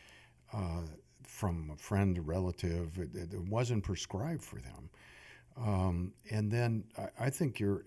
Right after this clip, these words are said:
absolutely right that the prescribing figures, authorities, the physicians or whoever, have to, um, do the job right.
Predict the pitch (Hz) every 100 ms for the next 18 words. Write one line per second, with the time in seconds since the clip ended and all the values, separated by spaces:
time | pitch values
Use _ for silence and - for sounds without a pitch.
0 | 104 113 110 - 95 95 107 104 95 87
1 | - 90 - _ - - - - _ -
2 | _ _ _ - - _ _ _ _ _
3 | _ _ - 107 87 98 92 - 120 131
4 | 139 123 110 101 92 - - - - -
5 | _ _ - - - - - - - -
6 | - _ _ _ - - 131 113 87 87
7 | 90 98 78 - 107 104 92 90 87 80
8 | - - 90 101 - 95 87 87 98 92
9 | 87 - - 123 135 147 - - 123 110
10 | 104 98 - - - - - - - -
11 | _ _ - _ - 101 95 87 87 69
12 | - - 170 - 135 117 113 90 98 92
13 | 80 80 87 62